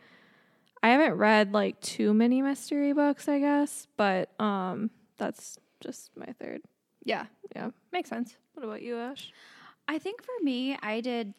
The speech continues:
Speaker 3: thrillers, mystery, and then horror.
Speaker 2: Mm-hmm.
Speaker 3: Um, only because, well, thrillers, I, like you said, they kind of can kind of
Speaker 1: Yeah.
Speaker 3: cross into all areas. So it's
Speaker 2: Yeah.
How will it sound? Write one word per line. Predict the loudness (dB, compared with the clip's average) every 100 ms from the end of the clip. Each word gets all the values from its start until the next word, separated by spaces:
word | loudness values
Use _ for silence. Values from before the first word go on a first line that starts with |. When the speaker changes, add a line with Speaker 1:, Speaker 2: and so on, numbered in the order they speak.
| -12
Speaker 3:
thrillers, | -8 -6 -6 -6 -8 -10 -10
mystery, | -8 -8 -12 -12 -10 -8 -8 -10 -12 -14
and | -10 -8
then | -8 -10
horror. | -10 -10 -10 -8 -8 -8 -4
Speaker 2:
Mm-hmm. | -2 0 -2 _ _
Speaker 3:
Um, | -4 -2 -4 -6 -6
only | -4 -2 -4
because, | -6 -6 -4 -6 -8 -14 -16 -10
well, | -8 -8 -12
thrillers, | -8 -6 -4 -6
I, | -8 -14 _
like | -12 -12 _
you | -12 -10
said, | -10 -12 -12 -14 _ _ _ _ -10
they | -10
kind | -8 -8 -6
of | -6 -10 _ _ _ _ _ _ _ _ _ _ _ _ _
can | -10 -10
kind | -10 -12 -10
of | -12 -16 -20 _ _ _ _ _ _ _ -10
Speaker 1:
Yeah. | -8 -4
Speaker 3:
cross | -4 -4 -6 -8
into | -8 -8
all | -8 -8 -8 -12 -12
areas. | -10 -10 -8 -8 -8 -8
So | -6
it's | -2 -2
Speaker 2:
Yeah. | -4 -6